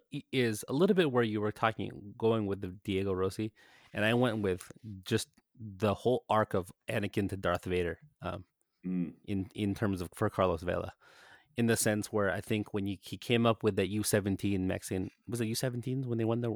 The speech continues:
Speaker 1: U seventeen World Cup?
Speaker 2: I think so. I think so.
Speaker 1: With him and Gio and those guys, right? That, that's like your, your young, impressionable, you know,
Speaker 2: Mm-hmm.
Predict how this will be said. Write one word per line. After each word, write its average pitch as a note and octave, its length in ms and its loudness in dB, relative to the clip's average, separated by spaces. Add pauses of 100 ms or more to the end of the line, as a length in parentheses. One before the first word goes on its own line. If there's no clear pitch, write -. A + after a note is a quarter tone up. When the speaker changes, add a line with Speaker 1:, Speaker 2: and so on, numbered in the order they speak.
(120)
Speaker 1:
U A2+ 120 -2
seventeen A2+ 340 2
World A2+ 140 2
Cup? B2 180 -4 (400)
Speaker 2:
I - 60 -20
think G#2+ 160 -2
so. E2 220 -4 (240)
I - 20 -20
think F2 220 -12
so. C#2+ 180 -12 (180)
Speaker 1:
With A2+ 180 4
him A2 380 4
and G2 160 2
Gio G#2 480 2
and F#2+ 160 0
those G2 140 0
guys, F#2+ 320 0
right? G2 240 0 (520)
That, G#2+ 200 6 (100)
that's A2 300 2
like G#2 260 2
your, G2 480 2
your G2+ 320 -2
young, A2+ 360 4
impressionable, G2 920 2 (540)
you F#2 160 2
know, F#2+ 240 2
Speaker 2:
Mm-hmm. G2+ 160 0